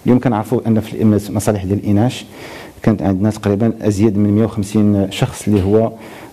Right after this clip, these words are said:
آه، متكلف، متكفل به في، في الاناش، منهم في حاله حرجه قصوى عنده التنفس احتراقي، ومنهم اللي هو عنده امداد بال-، بالاكسجين فقط. هاد مية وخمسين حاله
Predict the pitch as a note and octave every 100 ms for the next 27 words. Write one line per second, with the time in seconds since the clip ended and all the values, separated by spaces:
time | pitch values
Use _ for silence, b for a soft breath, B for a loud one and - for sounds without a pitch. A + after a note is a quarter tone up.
0 | - G2+ G2+ G2 F2+ - F#2 F2 - -
1 | F2+ - G#2 G2+ G#2+ G#2 A2 A#2 A2+ G#2
2 | - A2+ G#2+ - A2+ - G#2+ B2 F#2+ A2
3 | F#2+ - F2+ G2 F#2+ F#2 - - A2+ A2+
4 | A2+ - A2+ G2+ A2+ G#2 G2+ G2+ A2 G#2
5 | B2+ - B B B B G2+ G2+ G#2 G2+
6 | G2+ F#2 F2 F#2 A#2+ A2 G2 A2 - -
7 | G2+ G2 - C3+ B B B A#2 G2+ A2
8 | G#2+ G#2+ G#2+ A#2 - - - - - F#2
9 | G#2+ A2 A2+ C3 A#2 A#2+ A2 A2 G2+ G2
10 | A2 A2+ - A2+ B2+ A#2+ G#2+ F#2 - -
11 | - - - - - - - A2 A#2 A#2
12 | C3 - A2 A#2 A#2